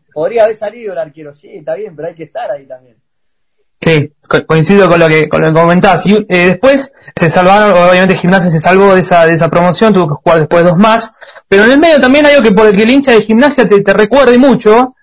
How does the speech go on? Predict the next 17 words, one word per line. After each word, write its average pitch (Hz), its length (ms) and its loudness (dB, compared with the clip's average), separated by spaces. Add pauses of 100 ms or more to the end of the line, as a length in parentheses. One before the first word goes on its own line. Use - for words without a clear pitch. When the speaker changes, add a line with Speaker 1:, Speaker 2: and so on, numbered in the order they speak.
(120)
Speaker 2:
o 160 80 0
que 165 200 0
también 208 280 0
en, 214 180 2
en 185 160 2
el 185 100 0
inconsciente 196 520 0
futbolero 208 440 2
quedó 214 200 2
también, 226 440 2
porque 202 260 0
fuiste 269 220 -2
uno 262 100 2
de 247 60 2
los 214 100 2
que 202 120 -4
marcó 240 500 0